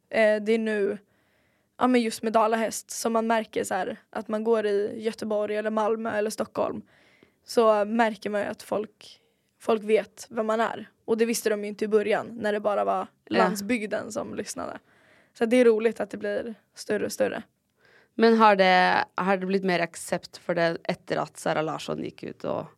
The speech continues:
Speaker 2: visade stötte, eller?
Speaker 1: Jag vet faktiskt inte, det har jag inte tänkt på.
Speaker 2: Nej.
Speaker 1: Eh, jag vet ju att det blir mer och mer accepterat hela tiden. Men om det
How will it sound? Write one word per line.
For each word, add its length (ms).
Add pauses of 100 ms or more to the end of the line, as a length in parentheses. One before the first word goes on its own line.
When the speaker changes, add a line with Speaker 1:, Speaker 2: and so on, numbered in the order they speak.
(760)
Speaker 2:
visade 320
stötte, 400
eller? 480 (640)
Speaker 1:
Jag 140
vet 440
faktiskt 200
inte, 160
det 60
har 80
jag 40
inte 180
tänkt 300
på. 240 (240)
Speaker 2:
Nej. 580
Speaker 1:
Eh, 140
jag 100
vet 240
ju 60
att 80
det 80
blir 280
mer 200
och 60
mer 120
accepterat 460
hela 180
tiden. 420 (120)
Men 220
om 200
det 320